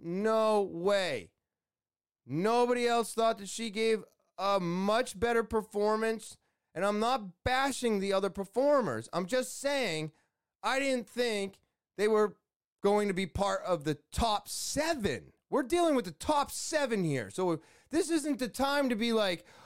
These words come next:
"Oh, well, you know, he, he, he didn't get to be on stage because of covid, so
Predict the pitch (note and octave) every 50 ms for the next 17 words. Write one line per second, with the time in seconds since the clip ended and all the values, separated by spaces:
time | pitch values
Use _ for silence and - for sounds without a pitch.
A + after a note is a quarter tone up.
0 | - - _ - - G#3 A3 A3 A3 A3 A3 A3 G#3+ G#3 G3+ G3+ G#3+ G#3 G#3 G3+
1 | G#3 G#3+ G3 G3+ G#3 G#3 G#3 G3+ G3+ G3 G3 G3 F#3+ F3+ F3 D#3 - _ _ _
2 | _ _ _ - E3 G3 G#3 G#3+ A3 B3 B3+ A#3+ F#3 F3+ F#3+ G#3+ A3+ - - _
3 | _ _ _ _ _ - A3 A3 A3 A#3 B3+ B3 A#3 A#3+ - - E3 G3+ G3 G3
4 | F#3 F3 D#3 C#3 - - - - F3+ F#3 F#3+ G3 F#3 D3+ D3 D#3 C#3 E3 D3+ C3+
5 | C3 - - E3+ E3 E3 E3+ E3+ D#3+ D3 D3 C3+ C3 B2 A2+ - - - - C#3
6 | C3+ C3+ C3 B2 A#2+ A#2 A2+ -